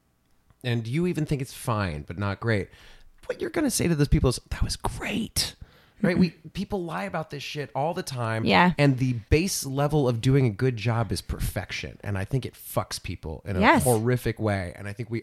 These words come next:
Speaker 1: all need to take a big step back from that.
Speaker 2: I one hundred percent agree. I always look at my work and I'm like, "Was it successful or unsuccessful?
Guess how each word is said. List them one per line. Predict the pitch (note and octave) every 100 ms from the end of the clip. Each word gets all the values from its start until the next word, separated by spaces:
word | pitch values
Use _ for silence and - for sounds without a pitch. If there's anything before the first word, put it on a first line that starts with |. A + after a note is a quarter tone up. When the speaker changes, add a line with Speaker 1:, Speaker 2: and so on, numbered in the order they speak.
| -
Speaker 1:
all | B2 B2 A#2+
need | A#2 A2+ -
to |
take | G#2 G#2+ -
a |
big | F#2 G#2 -
step | - D#2
back | - -
from | - -
that. | G2+ -
Speaker 2:
I | G#3+ A#3 B3 -
one | G#3+ G#3+ G#3
hundred | G3 F#3+
percent | F3+ F3
agree. | E3+ E3+ E3 -
I | F#3+ F#3 G#3+
always | G#3 G3+ F#3+
look | F#3+
at | F#3
my | F#3
work | F3 E3 -
and | F3
I'm | E3
like, | D#3 D3+ - F#3
"Was | F3+ F#3+ F3+
it | -
successful | - F#3 - - D#3+ F3 - - D4+ G#4 - _ - _ -
or | A3+
unsuccessful? | G3+ G3 G3 F3+ E3 G#2+